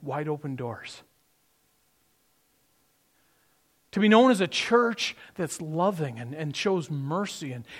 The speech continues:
and reaches out and, and, and is, um,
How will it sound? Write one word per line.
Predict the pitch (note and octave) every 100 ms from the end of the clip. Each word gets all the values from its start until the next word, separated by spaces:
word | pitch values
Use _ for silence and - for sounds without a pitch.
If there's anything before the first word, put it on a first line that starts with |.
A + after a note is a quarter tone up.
| -
and | D#3+ D#3+
reaches | A#3 B3 A3 F3
out | G3 A3 G3+ - - - -
and, | E3+ F#3
and, | F#3 F#3+
and | F3+ F3+
is, | F3 E3 - - - - -
um, | D#3 D3 D3